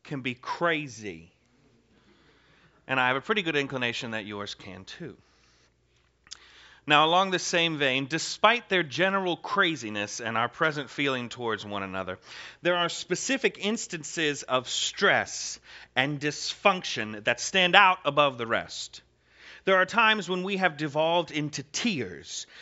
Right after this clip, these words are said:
yelling, and fits of aggression, both passive and direct. There are memorable moments that have left lasting scars on my heart and soul.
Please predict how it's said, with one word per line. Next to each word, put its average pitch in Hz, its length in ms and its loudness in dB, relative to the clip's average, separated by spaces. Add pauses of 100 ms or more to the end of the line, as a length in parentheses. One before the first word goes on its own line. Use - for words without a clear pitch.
(160)
yelling, 123 720 2 (240)
and 135 260 0
fits - 640 -4
of 147 120 0
aggression, 143 760 0
both 151 420 -2
passive 180 500 2
and 165 300 0
direct. 139 560 -2 (920)
There 170 140 4
are 165 180 6
memorable 180 520 0
moments 160 640 -2 (280)
that 160 160 4
have 151 220 -4
left 160 260 0
lasting 165 680 2
scars 180 640 2
on 143 160 -4
my 127 140 -2
heart 180 480 2
and 120 180 -10
soul. 95 640 -6